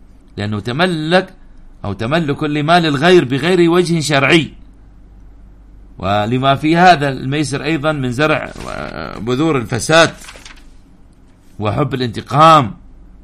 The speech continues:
المورث لإزهاق الأرواح وما دونه، ولما فيه أيضًا من الصد عن ذكر الله وعن الصلاة، كما دل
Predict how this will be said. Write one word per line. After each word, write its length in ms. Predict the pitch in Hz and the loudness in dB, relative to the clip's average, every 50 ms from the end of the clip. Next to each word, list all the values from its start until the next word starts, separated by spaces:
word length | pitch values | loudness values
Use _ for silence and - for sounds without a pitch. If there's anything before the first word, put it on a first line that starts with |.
| - - - - - | -20 -20 -20 -16 -10
المورث 520 | 98 98 95 110 135 160 165 156 151 127 104 | -8 -6 -2 2 2 2 4 2 0 -2 -2
لإزهاق 520 | 95 101 110 107 92 113 123 127 127 - | -4 -6 -6 -6 -4 -2 -2 -2 -2 -2
الأرواح 580 | 120 104 104 104 98 98 123 147 156 - - 123 | -4 -6 -6 -4 -4 0 4 4 6 6 4 2
وما 280 | 127 120 117 117 110 | -2 -2 0 0 0
دونه، 720 | 107 90 107 104 98 92 92 92 95 101 98 98 95 87 - - - - - - - - - - - - - - | 0 -2 -4 -4 -4 -4 -4 -4 -4 -2 -2 -2 -4 -4 -8 -12 -20 -20 -20 -20 -20 -20 -20 -20 -20 -18 -8 -4
ولما 360 | 160 170 170 156 156 160 160 | -2 -2 0 2 2 2 2
فيه 280 | 143 208 202 190 - | 2 2 2 2 2
أيضًا 220 | - 196 185 139 143 | 4 2 2 2 0
من 160 | 147 143 139 | -4 -4 -4
الصد 360 | 135 - - 180 170 139 - | -6 -4 -2 -2 -2 -2 -4
عن 160 | 98 101 107 | -6 -6 -6
ذكر 220 | 95 98 - - 90 | -8 -8 -10 -10 -10
الله 360 | 90 92 92 113 123 127 113 | -8 -6 -4 -2 -2 -2 -2
وعن 200 | 95 101 101 104 | -2 -4 -4 -4
الصلاة، 520 | 98 - - - 92 98 117 120 104 - - - - - - - - - - - - - - - - | -4 -6 -8 -10 -4 0 2 2 2 0 -4 -12 -20 -20 -20 -20 -20 -20 -20 -20 -20 -20 -20 -12 -8
كما 360 | 113 113 110 110 117 127 - - - - - - - - - | -6 -4 -2 -2 -2 -4 -4 -8 -14 -20 -20 -20 -20 -8 -4
دل 360 | 143 143 123 110 110 107 | -4 -2 -2 -2 -4 -6